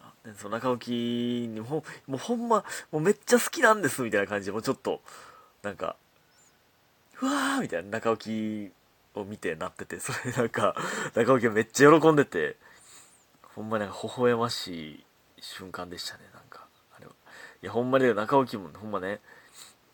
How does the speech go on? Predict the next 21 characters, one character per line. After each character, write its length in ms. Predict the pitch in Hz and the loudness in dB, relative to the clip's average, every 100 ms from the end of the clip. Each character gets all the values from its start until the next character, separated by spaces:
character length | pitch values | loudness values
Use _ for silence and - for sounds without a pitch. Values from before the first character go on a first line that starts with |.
| - | -10
で、 100 | 117 | -8
チ 100 | - | -4
ケ 60 | |
ッ 40 | 113 | -4
ト 80 | |
に 60 | 104 | -6
サ 180 | - 104 | -8 -8
イ 80 | 95 | -8
ン 220 | 87 78 _ _ _ | -14 -18 _ _ _
す 180 | - 101 | -16 -10
る 80 | 95 | -10
と 120 | - | -12
か 80 | - | -10
ね、 220 | 104 156 _ _ _ _ | -8 -8 _ _ _ _
な 80 | 50 | -18
ん 60 | |
か、 200 | - - - _ _ _ _ _ _ _ _ _ _ _ _ - | -12 -12 -12 _ _ _ _ _ _ _ _ _ _ _ _ -20
ほ 80 | |
ん 80 | 98 | -10
ま 100 | 98 | -10
に、 220 | 92 85 | -10 -12